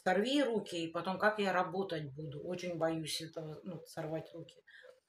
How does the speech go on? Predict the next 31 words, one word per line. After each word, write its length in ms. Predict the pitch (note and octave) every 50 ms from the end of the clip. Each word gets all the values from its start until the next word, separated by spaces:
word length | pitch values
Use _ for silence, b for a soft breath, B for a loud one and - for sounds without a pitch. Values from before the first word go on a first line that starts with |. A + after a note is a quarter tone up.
| _ _ _ -
У 40 | E3
меня 100 | E3+ D#3+
ж 80 | - -
че-то 220 | - F#3+ - F3+
такое 420 | - G3+ F#3 F#3 - F3+ F3 E3+
было, 460 | D#3+ - A3 B3 C4 A#3+ G3+ F3+ D3+ D#3 -
не 140 | F3+ F3+ -
помню 300 | - F#3+ F3+ F3+ F3 F3
когда, 360 | - D#3 D3+ E3+ - A3 G#3+
но 120 | G3 F3+ -
просто 280 | - F#3 F3+ - F3+
я 100 | F3 F3
помню, 300 | F3 - F3+ E3 E3 D#3
что 180 | - - - E3+
я, 220 | E3+ D#3 D3 - B B B B B B B B B B B B B B B B B -
э, 180 | - - E3+ E3+ D#3+ D#3+
прям 260 | E3+ E3+ E3 D#3+ D#3 D#3+ E3
не 100 | E3 E3
могла 360 | F3 F3 E3+ E3+ F#3 F3 E3+
работать. 460 | E3+ E3+ E3 A3 C4 C4 A#3 - -
Это 180 | F#3+ - F#3 E3
было, 340 | D#3+ F3+ F3+ F#3 F3+ F3 E3 B B B B B B B G3+ B - - - A3+ - -
ну, 420 | A#3 F#3+ F#3 G3+ A3+ A3+ G3+ - -
такая 400 | - G#3+ - G3+ G3+ G3 F#3 F3+
прямо, 540 | - G3+ G3 F#3+ F#3+ F#3+ F#3 F3+ E3+ - - - - _ _ _ _ _ _ _ _ _ _ _ _ _ _ _ - - _ _ _ _ b b b b b C5 C5 b b _ _ _ _ _ _ -
ну, 320 | F3+ F#3+ F3 E3+ F3+ F#3
прям 300 | E3+ G3 G3 F#3 F3+ -
такая 220 | - E3+ - E3+ E3
пугательная 640 | - G3+ G3+ G#3+ F#3+ F#3+ - F3 F3+ F3+ F3+ F3+ F#3 G3
вещь. 320 | G3+ F#3 D#3+ - - - - - G3+ F#3+ -
Так, 340 | - G3+ F3+ D#3+ E3+ -